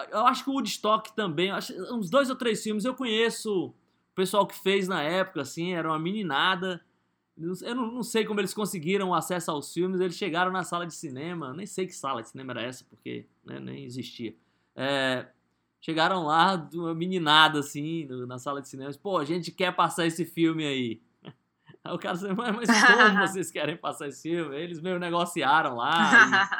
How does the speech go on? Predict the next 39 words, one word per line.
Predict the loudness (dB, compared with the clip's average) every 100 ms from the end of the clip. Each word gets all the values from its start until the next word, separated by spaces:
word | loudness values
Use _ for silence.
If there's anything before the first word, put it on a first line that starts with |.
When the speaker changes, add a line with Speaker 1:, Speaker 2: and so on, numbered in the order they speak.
| -4 -6
Speaker 1:
e |
o | 2
Speaker 2:
<laughs> |
Speaker 1:
cara | 2 4
pediu | 0 0 0
mais | -2 -2 -2
ou | -2
menos, | -4 -6 -6 -8 -10 -16 -20 _ _ _ _
é, | -8 -6 -4 -4 -4 -8 -12 _ _ _ -14
o, | -12 -10 -12 -8 -6
o |
equivalente | -2 0 2 0 -2 -4
a |
cinquenta | -4 -2 -2 -4
por | -6
cento | -4 -4 -2
da | -4
capacidade, | -2 -2 -2 -2 0 4 4 2 -6 -14 _ _ _ _ _ -8
é, | -6
antecipada, | -4 -2 -2 -2 -2 2 4 4 2
e, | -8
tipo, | -12
os | -10
caras | -6 -6 -6
conseguiram | -6 -4 -4
com | -4
os | -4
pais, | -2 6 8 8 6 2
Speaker 2:
Nossa. | 0
Speaker 1:
uma | -6
coisa | -4 -4 -2
maluca, | 0 0 2 0 -2
assim, | -8 -6
mas | 0 2
eles | 2 0
encheram | 0 0 2
a | 2
sala, | 2 4 6 4 2
foi | -8 -10 -10